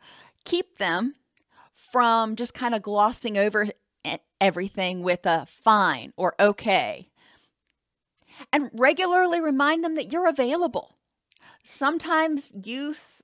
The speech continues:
is not, are not ready to talk, but if you regularly remind them, "You know I'm available whenever you want to talk to me. You can tell me anything. Just,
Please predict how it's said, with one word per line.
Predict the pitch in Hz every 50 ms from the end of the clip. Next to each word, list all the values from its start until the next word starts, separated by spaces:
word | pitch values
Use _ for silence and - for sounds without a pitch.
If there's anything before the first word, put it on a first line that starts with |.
| _
is | - 226 247 226 233
not, | 226 233 240 233 - - 233 170 - _ _ _ -
are | 208 214
not | 220 220 226 - -
ready | 196 196 196 214 220
to | 202 220
talk, | 214 - - 196 202 294 427 - - - _ _ - _ _ _ _ - - - - _ -
but | 240 240
if | 240 240 -
you | 220 233 220
regularly | 196 214 240 254 233 294 285 277 277 277 269 269 262
remind | 247 240 233 233 233 226 233 240 214
them, | 147 120 - - 180
"You | 214 214
know | 208 202 214 220 226 247 262 262 262 233 -
I'm | - 202 196
available | 190 190 185 208 202 208 220 226 226 196 214 220 220 220 214 214 _ _ -
whenever | 175 175 170 175 208 226 269
you | 269 262 269
want | 262 254 247 240
to | 240
talk | - 240 208 220 _ -
to | - 233
me. | 208 208 214 196 - _ _ _ _ _ _ -
You | 190 214 202
can | 196 185 180
tell | - - 214 226 247
me | 254 269 269 -
anything. | - 214 208 208 214 202 - - 202 196 190 190 190 196 196 -
Just, | - 180 185 190 - - - - _